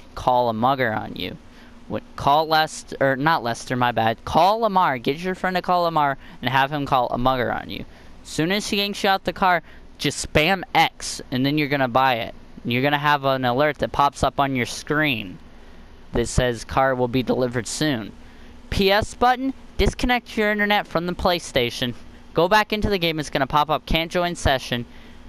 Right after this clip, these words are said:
From there, what you're gonna wanna do, connect your internet back and join into a game. From there, you're gonna be in your garage. You're gonna wanna take the car out and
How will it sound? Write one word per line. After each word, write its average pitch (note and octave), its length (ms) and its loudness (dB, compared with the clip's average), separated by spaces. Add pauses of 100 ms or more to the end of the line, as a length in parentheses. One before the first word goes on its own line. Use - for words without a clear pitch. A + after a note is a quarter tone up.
From B2+ 180 -2
there, E3 220 4
what E3 160 -2
you're F3+ 60 -2
gonna E3+ 160 0
wanna D#3+ 160 0
do, C#3+ 240 0 (420)
connect D3 400 0
your F#3+ 80 2
internet E3+ 320 0
back C#3+ 320 2
and B2 140 -4
join A#2 200 0
into A#2 300 -2
a A2+ 40 0
game. A#2 400 -2 (1000)
From C3 200 -2
there, G3 320 2 (120)
you're C#3 140 0
gonna D#3+ 160 0
be D3+ 160 0
in D#3 80 -2
your D3+ 100 0
garage. C3+ 760 0 (400)
You're B2 120 0
gonna C#3 160 2
wanna C#3+ 180 0
take - 380 2
the B3 100 2
car B3+ 320 4
out C#3 320 4 (680)
and C3+ 400 0